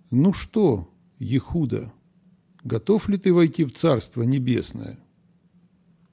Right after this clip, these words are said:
«Нет, учитель». Он называл Иешуа учителем. Произнести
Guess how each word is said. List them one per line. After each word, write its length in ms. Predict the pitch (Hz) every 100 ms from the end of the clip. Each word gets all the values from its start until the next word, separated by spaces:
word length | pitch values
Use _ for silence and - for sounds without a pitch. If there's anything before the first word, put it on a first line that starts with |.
| _ _ _ _ _ _ _ _ -
«Нет, 420 | 117 156 208 -
учитель». 480 | 95 - - 85 - - _ _ _ _ _ _ -
Он 200 | 104 113
называл 580 | 113 127 139 139 190 _ -
Иешуа 540 | 143 151 - 156 151 -
учителем. 720 | 185 - 107 - - - - _ _ _ _ _
Произнести 800 | - 123 113 98 113 - - 107